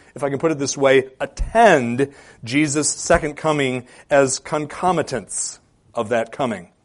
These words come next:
It just means attend the coming of Christ. Phenomenon which are of a piece with the second coming, not distinct from it in any, uh, significant way in terms of time. They will,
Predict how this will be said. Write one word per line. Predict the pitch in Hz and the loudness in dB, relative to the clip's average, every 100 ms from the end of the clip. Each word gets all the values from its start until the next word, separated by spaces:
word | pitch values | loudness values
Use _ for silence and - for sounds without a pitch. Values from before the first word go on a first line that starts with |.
| _ _ _ _ _ _ _ - | _ _ _ _ _ _ _ -18
It | 110 | -14
just | 117 | -10
means | 123 117 110 - _ _ _ _ | -6 -6 -8 -16 _ _ _ _
attend | 127 - 165 160 143 | -12 -6 -2 0 0
the | 131 143 127 | -6 -6 -4
coming | 131 120 113 | -2 -2 -4
of | 113 110 - | -6 -10 -8
Christ. | - 113 98 - - _ - | 0 0 0 -8 -18 _ -4
Phenomenon | 160 151 151 151 147 139 | 0 6 6 6 2 2
which | 139 139 - - - _ | 0 0 -10 -16 -20 _
are | 131 135 135 | 6 8 6
of | 147 127 | 2 2
a | |
piece | - - 175 113 - - - _ _ _ | -2 -4 -4 -4 -6 -6 -10 _ _ _
with | 123 | -10
the | 117 | -8
second | 117 131 120 117 | -4 -4 -4 -10
coming, | - 117 104 95 _ _ | -8 -8 -8 -14 _ _
not | 123 123 123 | -6 -6 -6
distinct | 117 - 127 117 | -10 -6 -6 -6
from | - 110 | -4 -4
it | 104 104 | -4 -6
in | 110 | -6
any, | 110 107 | -4 -6
uh, | 110 110 101 101 | -6 -6 -6 -8
significant | - 117 110 110 104 104 | -10 -6 -6 -6 -8 -6
way | 110 110 107 | -2 0 0
in | 98 | -4
terms | 104 92 | -10 -12
of | 92 - | -14 -10
time. | - 104 85 - _ _ _ _ _ _ _ _ _ _ _ _ _ _ _ _ _ _ - | -6 -6 -8 -18 _ _ _ _ _ _ _ _ _ _ _ _ _ _ _ _ _ _ 0
They | 135 | 2
will, | 123 156 170 123 131 | 6 10 12 12 8